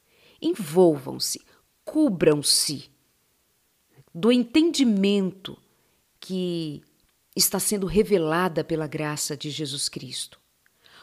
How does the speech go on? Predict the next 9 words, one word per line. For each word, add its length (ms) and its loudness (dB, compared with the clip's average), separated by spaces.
"Como 220 4
filhos 580 4
da 140 2
obediência, 840 -2
não 580 2
vos 260 -4
amoldeis 840 -2
às 200 -4
práticas, 1040 -4